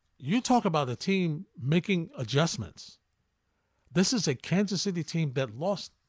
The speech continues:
Tyreek Hill last year and got to the Super Bowl. And they lost a world-class receiver. This guy's on pace for over two thousand yards receiving this season.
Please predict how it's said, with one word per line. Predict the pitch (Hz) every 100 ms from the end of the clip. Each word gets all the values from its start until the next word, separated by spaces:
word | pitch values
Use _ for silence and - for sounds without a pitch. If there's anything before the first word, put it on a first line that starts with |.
| _ _
Tyreek | - 156 143 120
Hill | 123 107 - _ _ _ _ _ _ _ _ _ _ _ _ _ _ _ _ _ _ _ _ _ _ -
last | 131 185 220 -
year |
and | 131
got | 190 -
to | 139
the |
Super | 104 240 226
Bowl. | - - _ _ _ _ _ _ _ _ _ -
And | 185 202
they |
lost | 226 226 -
a | 160
world-class | 143 151 226 - 196 185 -
receiver. | - 233 104 _ _ _ _ _ _ _ 120
This | 214 -
guy's | 247 247 220
on | 180
pace | - 208 208
for | - 170 -
over | 190 185 160
two | - 233
thousand | - 208 208 170 160
yards | 160 185 170
receiving | 139 - - 208 233 208 135
this | 175
season. | - 202 214 -